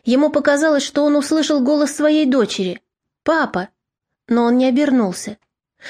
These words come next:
В его памяти навсегда останется Бейрут и все с ним связанное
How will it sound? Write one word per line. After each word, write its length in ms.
В 60
его 260
памяти 400
навсегда 540
останется 540
Бейрут 540
и 120
все 200
с 100
ним 140
связанное 720